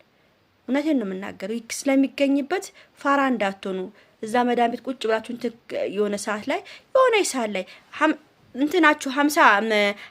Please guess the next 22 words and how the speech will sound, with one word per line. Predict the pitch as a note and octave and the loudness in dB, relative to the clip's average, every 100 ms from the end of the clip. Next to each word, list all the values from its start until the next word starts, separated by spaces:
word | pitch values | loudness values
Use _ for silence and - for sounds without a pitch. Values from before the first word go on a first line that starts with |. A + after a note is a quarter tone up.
| - | -2
ሀምሳ፣ | D4 D#4 E4+ D4 A3+ G3 F#3 F3+ - - | 2 4 6 6 6 6 4 0 -2 -2
ሀምሳ | A#3 C4 | 0 0
ሰብስክራይብ | C#4 B3+ - B3 B3 | -2 -4 -2 -2 0
ካላችሁ | C4+ D4+ D4+ A4 - - | -2 0 0 -2 -6 -4
ላይቭ | - C#4+ C#4+ | 4 6 6
መግባት | B3+ A3 G#3+ | 4 2 -4
ትችላላችሁ። | - G3 F3+ F#3 - | -4 -2 -2 -6 -6
ሀምሳ | - D5 B4 | -4 0 2
ሰብስክራይብ | C#4+ - - G3+ F3 - - _ _ _ _ _ _ - | 0 -4 -8 -2 -2 -4 -18 _ _ _ _ _ _ 0
ቢያንስ | A3+ D#4 G#4 G#4 | 6 8 8 6
እንኳን | F#4+ E4+ D4 A#3+ - - | 4 4 2 2 -10 -10
ዩቲዩባችሁን | A#3+ C4+ D#4 C#4+ C#4+ A#3 | -2 2 6 6 4 2
እያሳደጋችሁ፣ | A3+ B3 C4 G#3 G#3+ F#3+ F#3 | 4 4 2 0 2 0 0
እያሳደጋችሁ | G#3+ G#3 G#3 G3 F#3+ F#3+ G3+ - C5 B4+ - _ A#3 | -2 0 0 -2 -2 0 0 4 4 4 -16 _ 2
እዚህ | A#3 A#3 | 2 2
ኢትዮጵያ | B3 A#3+ - - | 0 0 0 -4
ስትመጡ | B3 A#3+ A#3 - B4+ | -2 2 2 2 2
ትሰሩበታላችሁ። | A#4+ A#4 A4+ A#3+ B3+ G3+ - G3 - - _ _ _ _ _ _ - | 2 2 2 2 -4 -6 -8 -10 -12 -20 _ _ _ _ _ _ -12
እንዴ | F#3+ A3 B4 _ _ _ _ D4+ | -8 -6 -6 _ _ _ _ 0
ማርያምን | F4 G4 B4 C#5 | 2 4 2 0
ነው | C#5 | 2
የምላችሁ። | G4 C#4+ C4+ - | 4 2 2 -4